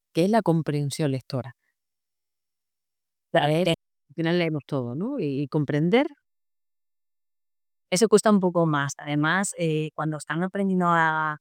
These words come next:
Speaker 2: a edades pequeñas, a edades tempranas, pues ellos leen y es, mm, "Ya leí, yo ya sé leer, <laughs> mira todas las palabras,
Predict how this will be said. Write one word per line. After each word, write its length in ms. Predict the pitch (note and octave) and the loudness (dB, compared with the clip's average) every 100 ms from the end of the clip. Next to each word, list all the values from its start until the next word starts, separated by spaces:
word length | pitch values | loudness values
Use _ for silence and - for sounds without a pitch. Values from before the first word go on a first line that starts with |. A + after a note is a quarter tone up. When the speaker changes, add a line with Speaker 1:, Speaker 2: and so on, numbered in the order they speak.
| _ | _
Speaker 2:
a 160 | - D3+ | -6 -4
edades 240 | D3+ D3 - | -4 -6 -6
pequeñas, 600 | D3+ C3+ F3 F#3 E3 D#3 | -8 -4 -2 0 0 -2
a 40 | |
edades 320 | C#3+ C#3+ D3 - | -8 -8 -10 -8
tempranas, 480 | D#3+ D#3 E3+ F3+ F3 - _ _ _ | -4 0 0 0 -2 -6 _ _ _
pues 160 | - D#3+ | -4 2
ellos 220 | F3+ F3+ | 2 2
leen 320 | F3+ G#3+ A#3+ G#3+ | 2 4 2 0
y 140 | D#3+ | -4
es, 80 | D3+ - | -6 -8
mm, 320 | C#3+ C#3+ C#3+ C3+ - C3+ C#3+ - - | -8 -6 -6 -6 -10 -8 -8 -10 0
"Ya 120 | F#3 | 4
leí, 300 | G#3+ G3+ B3+ _ | 4 4 0 _
yo 160 | F#3+ E3 | -6 0
ya 120 | E3+ | 0
sé 160 | D#3+ F3+ | 0 0
leer, 320 | E3+ F#3 F4 - - | 2 4 2 -4 -16
<laughs> 180 | - G3 | -10 -6
mira 280 | F3 F3 | -4 -4
todas 200 | D#3+ E3+ | -2 0
las 140 | E3 - | 0 0
palabras, 480 | E3+ F3+ D4 F#4 | 0 2 2 -2